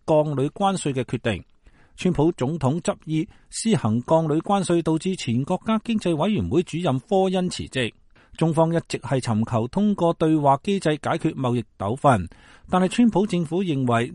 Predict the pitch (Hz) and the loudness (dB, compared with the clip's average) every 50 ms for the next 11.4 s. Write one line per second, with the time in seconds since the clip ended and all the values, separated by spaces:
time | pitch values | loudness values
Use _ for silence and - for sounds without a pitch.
0 | - - - 220 202 190 202 - - - - 156 151 131 123 156 190 220 214 - | -8 -2 0 0 2 0 -2 -2 -4 -4 -2 -2 -2 -2 -2 -2 -2 -2 0 0
1 | 226 226 214 196 175 180 - - 180 175 180 170 160 147 147 151 - - 214 214 | 0 0 2 2 0 0 0 2 2 4 4 4 4 2 2 0 0 0 -2 0
2 | 175 113 107 113 127 131 131 120 120 117 95 78 - _ _ _ _ - - - | 0 0 0 0 0 0 0 0 0 -2 -2 -4 -8 _ _ _ _ -10 -4 -2
3 | 190 - 160 175 - - 139 139 135 131 131 - 185 160 147 127 107 - 127 131 | 0 0 0 0 0 0 0 0 0 -2 -2 0 0 2 2 2 0 0 -2 -2
4 | 139 143 - - 202 196 185 143 123 120 127 139 156 151 156 143 - - 254 226 | -2 -2 0 0 0 0 2 0 0 0 0 0 -2 -2 -4 -4 -6 -6 -6 -4
5 | - - 107 113 123 131 156 156 156 156 - - 160 151 135 127 131 - - 165 | -2 0 0 0 0 -2 -2 -2 -4 -4 -2 -2 -2 0 2 2 0 2 0 -2
6 | 151 135 139 120 95 85 - _ _ _ _ _ _ - - - - - - 226 | -2 0 -2 -2 -2 -4 -8 _ _ _ _ _ _ -20 -20 -20 -12 -2 2 4
7 | 233 220 190 175 151 - - - 143 147 151 147 - - 202 151 - 143 143 151 | 4 4 6 4 2 0 0 -2 -2 0 0 0 -2 -2 -2 2 2 2 2 2
8 | 165 - - - 220 220 214 208 - 220 214 214 202 - - 98 101 113 127 151 | -2 -6 -4 -2 0 0 0 0 2 2 2 2 2 -2 -4 -2 -2 -2 0 -2
9 | 160 156 - 139 135 143 135 - - 220 214 208 190 160 135 135 131 131 127 131 | -2 -2 0 0 0 -2 -2 -2 0 0 2 2 2 2 2 2 2 2 2 0
10 | 120 107 110 98 120 - - 196 175 156 139 135 131 - 156 165 - 151 135 123 | 0 0 -2 -4 -4 -2 -2 -2 -2 0 -2 -2 0 2 0 0 0 -4 -12 -10
11 | _ - 151 135 127 123 113 110 | _ -4 -2 0 0 2 0 -2